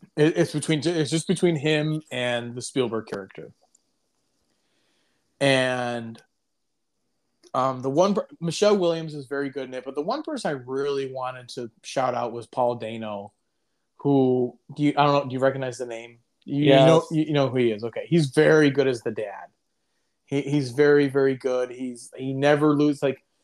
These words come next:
Speaker 1: he's very mild-mannered, even though the mom is kind of, Michelle Williams is great in the movie as well. Like, she's very, very good. Very mild-mannered, never loses his temper. And there's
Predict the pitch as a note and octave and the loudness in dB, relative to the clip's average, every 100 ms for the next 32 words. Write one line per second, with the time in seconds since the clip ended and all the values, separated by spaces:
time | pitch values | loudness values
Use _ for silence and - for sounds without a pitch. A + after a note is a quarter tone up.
0 | _ _ E3+ C#3 C#3+ D#3+ D#3 C3+ B2 C#3 | _ _ 0 2 2 2 2 -2 -4 0
1 | C3+ B2+ B2 B2 C3 B2+ C#3 D#3 D3+ C#3 | -2 -4 -10 -8 -8 -8 -8 -6 -8 -8
2 | B2+ A#2+ A#2 B2 B2 A#2+ - C3 B2+ B2+ | -10 -8 -6 -6 -6 -14 -10 -8 -6 -6
3 | C3 C3+ C#3+ - G#3 D3+ D3 C3+ A#2 G#2 | -8 -4 -2 2 4 6 4 2 -4 -12
4 | G2 - G#2+ - _ C3+ A#2 A2+ G2+ G#2 | -18 -12 -12 -14 _ -16 -8 -6 -4 -6
5 | G2+ G#2+ F#2+ E2+ - A#2 G#2 - B2 A2 | -6 -6 -6 -6 -12 -10 -8 -2 -2 0
6 | B2+ A2+ A2 G#2 G2 G2 F2 - _ _ | 2 4 4 0 -6 -8 -12 -14 _ _
7 | _ _ _ _ _ B2 D#3+ E3 D#3+ D#3 | _ _ _ _ _ 2 4 6 4 2
8 | C#3 C3+ B2+ C3 B2+ B2 A#2+ C#3+ C#3+ D3 | 0 -2 -4 -6 -6 -8 -6 -4 -2 0
9 | C#3+ C3+ C3 B2 - C#3 A#2+ A#2 A#2 - | -2 -4 -12 -20 -10 -10 -8 -10 -10 -14